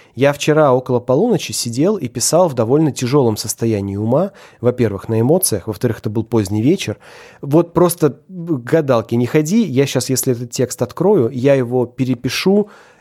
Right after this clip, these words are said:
и будет он гораздо яснее, гораздо чётче, гораздо лучше. Я открою снова эту статью, свежим взглядом её перепишу,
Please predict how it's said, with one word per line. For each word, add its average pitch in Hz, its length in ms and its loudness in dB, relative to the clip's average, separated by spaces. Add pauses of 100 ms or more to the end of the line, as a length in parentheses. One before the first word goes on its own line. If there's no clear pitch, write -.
(100)
и 147 100 -4
будет 147 380 0
он 127 140 2
гораздо 127 400 0
яснее, 139 480 0
гораздо 110 420 0
чётче, 143 420 -2
гораздо 110 520 -4
лучше. 117 420 -6 (140)
Я 120 180 2
открою 123 340 2
снова 104 300 0
эту 95 140 -10
статью, 131 500 -4 (280)
свежим 127 420 0
взглядом 110 380 -2
её 95 120 -6
перепишу, 117 680 -2